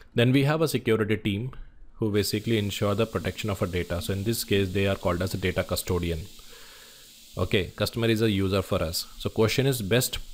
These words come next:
position to define the level of access and security. So close answer is basically data owner, because he know the value of a data, he know the classification data. So based on that, he will instruct how to protect the data, and then data custodian will manage that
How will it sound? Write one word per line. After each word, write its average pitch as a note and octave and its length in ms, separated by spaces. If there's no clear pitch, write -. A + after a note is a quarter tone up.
position G2 600
to G#2+ 80
define G#2 400
the A2+ 80
level G2 320
of G#2+ 120
access F#2+ 360
and G2+ 80
security. F2+ 480
So G2 140
close A2 400
answer F#2+ 320
is F#2+ 100
basically G2 520
data F#2+ 280
owner, F2+ 280
because F#2 360
he A2+ 120
know A2 140
the A2 100
value F#2+ 320
of G2 100
a G#2 40
data, F#2+ 320
he G#2 160
know G2+ 160
the G2+ 80
classification F#2+ 760
data. G2 280
So G#2+ 140
based F#2+ 320
on G#2+ 100
that, A2 180
he G#2 120
will G2 160
instruct F#2+ 420
how G2+ 200
to G#2+ 120
protect F#2+ 340
the F#2 60
data, E2+ 360
and A2+ 160
then A#2+ 120
data A#2 240
custodian G2+ 560
will G2+ 120
manage F2+ 340
that D#2+ 180